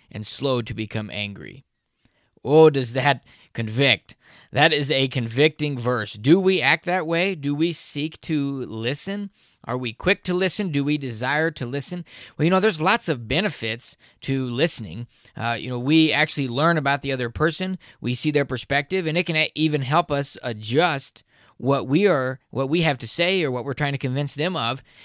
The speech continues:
with that information about where they're coming from.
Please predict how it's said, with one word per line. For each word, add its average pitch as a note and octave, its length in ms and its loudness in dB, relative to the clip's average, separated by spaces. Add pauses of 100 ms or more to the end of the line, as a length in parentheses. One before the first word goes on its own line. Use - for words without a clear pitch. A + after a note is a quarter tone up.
(500)
with D#3 260 2
that D3 200 2
information D3+ 680 0
about C3+ 260 -2
where C#3 120 0
they're D3 140 2
coming F#3+ 260 -4
from. G2+ 240 -12